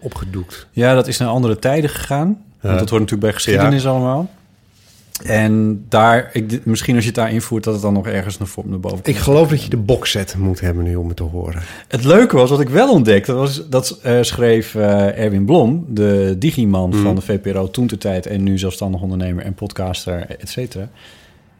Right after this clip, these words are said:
Speaker 2: Die schre-, had een nieuwsberichtje gemaakt, dat vond ik, dat er een telefoonnummer was waar je de, waar je hem kon beluisteren.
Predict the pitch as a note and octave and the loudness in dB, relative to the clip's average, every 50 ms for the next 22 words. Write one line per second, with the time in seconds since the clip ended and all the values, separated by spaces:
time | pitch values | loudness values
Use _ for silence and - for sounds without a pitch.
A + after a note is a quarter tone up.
0 | _ _ - A2+ A#2+ B2 - - C3+ C3+ G#2+ B2 - B2 A#2 C#3+ D#3+ - C3+ A#2+ | _ _ -8 -4 -4 -2 0 0 -2 -2 -2 -2 0 2 4 4 4 2 2 -2
1 | A2+ - - - - G#2 G2 F#2 G#2+ C#3 - - - - - G#2 G2+ G2+ A2+ - | -2 -2 -6 -8 -4 -2 -2 -2 -2 -4 -6 -8 -10 -6 -4 -2 -2 -2 -2 -6
2 | - - - - A2+ G#2+ B2 A#2+ A2+ - C3+ B2+ A2+ - - - G#3 A#3+ A#3+ G3+ | -10 -10 -4 -4 -2 0 0 -2 0 0 0 0 0 0 0 2 4 6 6 6
3 | C#3+ A#2 G#2+ G2+ G2+ G2 G2 F#2+ F#2 - - G#2+ G2+ G2 F#2+ F#2+ G2 F#2+ F#2+ - | 6 6 6 6 6 6 4 4 2 2 0 0 2 2 2 2 0 -2 -4 -10
4 | _ _ _ - G#2 G2+ G2 F#2+ F#2+ - - F#2+ F#2 F#2+ F#2+ G2 A2 D3+ F#3 - | _ _ _ 0 2 2 2 2 0 0 0 0 2 2 2 2 2 0 -2 -4
5 | - A#3 A#3 C4 | -4 -4 -6 -6